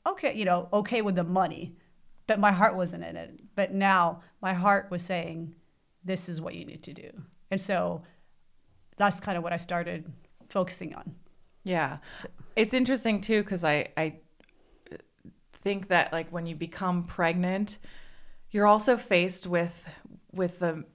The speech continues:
Speaker 2: medical industrial complex
Speaker 1: Sure.
Speaker 2: of even making a phone call. And, you know, it's, like, really exciting. It's new. It's like,
Speaker 1: Yeah.
Speaker 2: "This has never happened to me before." And then you're calling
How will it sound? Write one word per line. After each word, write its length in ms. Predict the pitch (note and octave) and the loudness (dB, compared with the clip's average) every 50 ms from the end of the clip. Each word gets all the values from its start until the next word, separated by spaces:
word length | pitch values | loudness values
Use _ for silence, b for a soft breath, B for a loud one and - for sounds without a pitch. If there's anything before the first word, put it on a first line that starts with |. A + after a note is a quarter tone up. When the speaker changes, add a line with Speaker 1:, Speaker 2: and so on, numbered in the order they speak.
| _ _ _ | _ _ _
Speaker 2:
medical 840 | - F3+ F#3 E3+ E3+ F3+ E3+ E3+ F#3 F3 E3 D#3+ D#3+ D#3+ D#3+ D#3 D#3 | -2 0 0 0 0 0 -2 -2 -2 0 0 0 0 0 -2 -2 -4
industrial 880 | - - F3 F3 E3+ E3+ E3 D#3+ D#3 - - - F3 F3 E3+ D#3 D#3 E3 | -2 0 0 2 2 2 0 -2 -2 -4 -4 -2 0 2 2 2 0 -2
complex 840 | - - - D#3+ D#3 E3 E3+ F3 - G#3 G#3 G#3+ A3+ F3 F3 - - | -4 -6 -4 -2 -2 0 0 -2 0 2 4 4 4 2 0 -2 -4
Speaker 1:
Sure. 80 | - F3+ | -4 -2
Speaker 2:
of 80 | F3 | 0
even 320 | F#3+ F#3 F3+ F3 - - F3 | 0 0 0 -2 -4 -2 0
making 320 | F3 F3 F3 F3 F#3 F3+ | 0 0 0 -2 -4 -4
a 60 | F3 E3+ | -4 -2
phone 340 | F3 F3 E3 F3+ F#3+ G3 | -2 0 0 0 0 -2
call. 360 | F#3+ F3 F3+ E3 D#3+ D#3 D#3 D#3 | -4 -2 -2 0 0 0 -2 -2
And, 220 | D#3 D#3 D#3+ E3+ B B B B B B B B B B B B _ _ _ - | -4 -6 -8 -12 B B B B B B B B B B B B _ _ _ -4
you 140 | - B3 A3+ | 0 2 4
know, 160 | G3+ G3 A3 | 4 4 4
it's, 180 | A3+ A3 - A#3+ | 2 0 -2 -2
like, 140 | A3+ - G#3+ | -2 -2 -2
really 260 | - B3+ C#4 C4+ C4 | 0 2 4 6 6
exciting. 480 | B3+ C4 - - C4+ C4 C4 B3 A3 G#3 | 4 4 2 0 2 2 2 2 2 0
It's 200 | F#3+ F#3+ - - | 0 -2 -2 0
new. 360 | A#3+ B3+ B3+ A#3+ A3+ G#3+ G3+ | 0 2 4 4 4 4 4
It's 260 | F#3 F3+ F3 - - | 4 4 2 2 0
like, 180 | G3 F#3 F#3 F#3+ | 0 2 2 2
Speaker 1:
Yeah. 120 | F#3+ F3 | 0 0
Speaker 2:
"This 180 | - A3 A3 G#3+ | -2 -2 -4 -2
has 80 | B3 A#3+ | 0 2
never 180 | A#3+ A#3+ A#3 A3+ | 2 2 2 2
happened 340 | A3+ G#3+ A3 A#3 A3 A#3 | 2 4 2 2 2 0
to 40 | A3 | -2
me 60 | G#3 | -2
before." 460 | F#3+ F#3 F#3 F3+ - F#3+ F#3 F3+ F3 E3+ | -2 -2 -4 -2 2 4 4 6 6 6
And 180 | - F3+ F#3+ | 4 2 0
then 100 | G3 G3 | 0 -2
you're 160 | F#3+ F#3 F3+ | -2 -2 -2
calling 600 | F3+ - - G3+ G3 G3+ G3+ G3 F#3+ F3+ F#3 F3+ | -2 -2 2 6 6 8 8 6 4 0 -4 -8